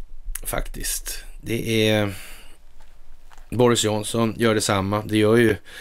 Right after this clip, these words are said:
en hel del andra också, men man ska också ha klart för sig att en hel del av de här som skickar de här meddelandena till och önskar välgång, så att säga, har undertoner och så vidare. Och, eh, ja, det är... Ja,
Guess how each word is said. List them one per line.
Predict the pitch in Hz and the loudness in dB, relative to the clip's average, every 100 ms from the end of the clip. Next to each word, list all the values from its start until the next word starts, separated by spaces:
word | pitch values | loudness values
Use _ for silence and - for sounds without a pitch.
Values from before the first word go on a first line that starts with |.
| - | -4
en | - 107 | 2 4
hel | 110 | 4
del | 101 104 | 4 2
andra | 98 95 117 | 2 2 4
också, | 143 - 117 | 4 0 -2
men | 110 98 98 | -2 -4 -6
man | 113 113 | -2 0
ska | 110 | 0
också | 110 - 127 | 0 2 0
ha | |
klart | - 113 - | 2 0 0
för | 101 95 | -4 -2
sig | 98 | -2
att | 95 | -2
en | 98 | 0
hel | 117 120 | 2 2
del | 110 101 | 2 0
av | 98 | -2
de | 98 | -2
här | 98 | -4
som | 95 90 - - - - - - | -4 -8 -10 -18 -18 -18 -20 -8
skickar | - 101 - | 0 0 2
de | 104 98 | 0 0
här | 104 | 0
meddelandena | 101 92 92 92 | 0 0 -2 -2
till | 90 98 - - - | -2 -4 -4 -12 -14
och | 95 104 | -8 -4
önskar | 98 92 - 92 | -2 -2 0 0
välgång, | 76 113 95 92 110 131 120 | 2 2 2 0 2 2 2
så | 110 | -2
att | 101 | 0
säga, | 110 98 87 | 0 2 2
har | 101 95 87 80 - | 2 4 4 0 2
undertoner | 120 101 90 90 - 127 127 123 117 | 4 4 2 0 4 6 6 4 2
och | - 95 | 2 -4
så | - | -2
vidare. | 101 95 69 78 76 - - - - - - - - - - - | 0 0 0 -2 -4 -8 -18 -18 -16 -16 -16 -14 -14 -14 -16 -18
Och, | - - 101 - - - - | -6 0 0 0 -20 -6 2
eh, | 101 98 95 - | 4 4 0 0
ja, | - 151 117 143 - - | 4 6 4 -2 -10 -6
det | 123 123 120 117 | -2 2 4 4
är... | 107 - - - - - - - - - - - - - - - - - - - - | 2 -4 -4 -4 -2 -4 -4 -6 -8 -8 -8 -10 -12 -14 -12 -10 -8 -6 -6 -4 0
Ja, | 113 | 0